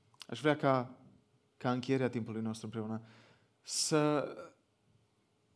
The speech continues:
să petrecem puțin de timp în reflexie, uh, fiind și încheierea săptămânii de rugăciune.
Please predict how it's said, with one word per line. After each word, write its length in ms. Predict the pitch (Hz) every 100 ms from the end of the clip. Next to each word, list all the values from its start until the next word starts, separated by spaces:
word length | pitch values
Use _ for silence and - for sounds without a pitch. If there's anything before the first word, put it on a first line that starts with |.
| - _ -
să 200 | 165 165
petrecem 400 | 165 156 214 254
puțin 300 | 220 - 175
de 140 | 160 151 - -
timp 320 | 147 139 139
în 260 | 139 135 131
reflexie, 640 | 123 - 120 - 101 104 110 - _ _ _ _ _ _ _ -
uh, 180 | 117 113
fiind 280 | - 151
și 200 | 156 -
încheierea 680 | 156 143 139 131 127 120 117 -
săptămânii 520 | - 123 123 117 117
de 60 | 117
rugăciune. 540 | 110 110 - 98 90